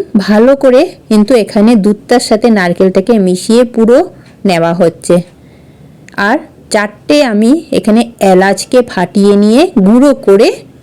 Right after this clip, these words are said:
দিয়ে দিলাম, সুগন্ধটা সুন্দর হবে। উপরে এলাচের খোসাটাকে সরিয়ে দিলাম কিন্তু। ভালোভাবে এটা এখন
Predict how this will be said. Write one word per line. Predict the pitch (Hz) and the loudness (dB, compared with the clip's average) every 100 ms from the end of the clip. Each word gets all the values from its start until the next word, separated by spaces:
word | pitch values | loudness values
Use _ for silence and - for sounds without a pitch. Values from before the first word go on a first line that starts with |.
| 190 | -2
দিয়ে | 202 160 | 0 2
দিলাম, | 156 165 170 - - - | 0 0 -2 -6 -18 -6
সুগন্ধটা | - 220 208 196 196 190 330 - | -2 2 2 2 0 0 -2 0
সুন্দর | 202 185 202 214 | 0 2 2 2
হবে। | 165 160 170 - - - - _ - - _ _ _ _ _ _ _ _ _ _ _ _ - | 0 -2 -2 -6 -20 -20 -20 _ -20 -20 _ _ _ _ _ _ _ _ _ _ _ _ -4
উপরে | 254 254 349 359 294 | -2 0 0 0 0
এলাচের | 233 233 277 269 | 0 0 -2 0
খোসাটাকে | 233 226 214 208 330 | -2 -2 -2 0 -2
সরিয়ে | 381 202 190 175 | 0 0 0 0
দিলাম | 160 160 165 | 0 -2 -4
কিন্তু। | 175 160 160 160 - - - - _ - - _ 214 | -4 -4 -2 -4 -6 -20 -20 -20 _ -20 -20 _ -6
ভালোভাবে | 214 240 277 233 220 208 233 220 | 0 2 2 2 0 2 2 2
এটা | 202 269 - - - | 0 -2 -4 -14 -8
এখন | 180 247 | -2 0